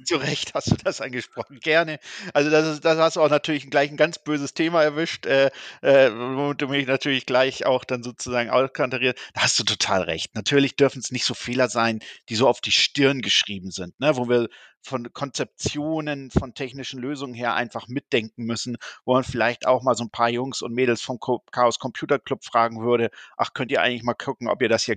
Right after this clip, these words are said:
äh, im Vorwege, bevor wir jetzt irgendwas machen wollen, hier, äh, kaputt machen könnt, äh, damit wir wissen, welche Fehl-, welche, äh, Sicherheitslücken das gibt." Also da, da bin ich total bei dir einfach, dass das natürlich nicht gehen darf.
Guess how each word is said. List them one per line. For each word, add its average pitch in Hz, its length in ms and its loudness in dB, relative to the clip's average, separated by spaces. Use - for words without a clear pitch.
äh, 113 240 0
im 117 100 -6
Vorwege, 123 480 2
bevor 117 300 0
wir 117 60 2
jetzt 101 140 -2
irgendwas 113 280 -2
machen 110 280 -2
wollen, 107 240 0
hier, 104 240 0
äh, 104 180 0
kaputt - 420 -2
machen 117 240 -4
könnt, 123 400 -6
äh, 110 160 2
damit 113 280 -6
wir 107 140 -6
wissen, 113 220 -8
welche 113 240 -2
Fehl-, 113 320 -2
welche, 110 360 -2
äh, 110 100 -4
Sicherheitslücken 110 640 -2
das 95 160 -8
gibt." - 240 -10
Also 113 140 2
da, 107 320 -2
da 113 120 -6
bin 110 260 -6
ich - 80 -8
total 92 340 -6
bei 85 180 -6
dir 95 220 -6
einfach, 92 240 -12
dass - 220 -12
das - 180 -6
natürlich 101 340 -6
nicht 101 220 -10
gehen 90 180 -8
darf. - 180 -12